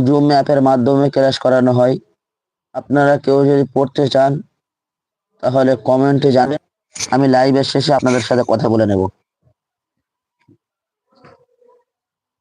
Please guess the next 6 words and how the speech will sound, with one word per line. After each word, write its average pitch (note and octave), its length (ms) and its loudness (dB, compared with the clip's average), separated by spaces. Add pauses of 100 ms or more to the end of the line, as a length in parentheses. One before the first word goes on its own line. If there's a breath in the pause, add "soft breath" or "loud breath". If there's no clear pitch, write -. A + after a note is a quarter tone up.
(840)
এখন F3 340 0 (3000)
তৃতীয় D#3+ 300 0
নাম্বার C#3 400 2
কায়দা, B2+ 380 0 (1300)
নুরানি C#3+ 400 2
কায়দা, C3 340 2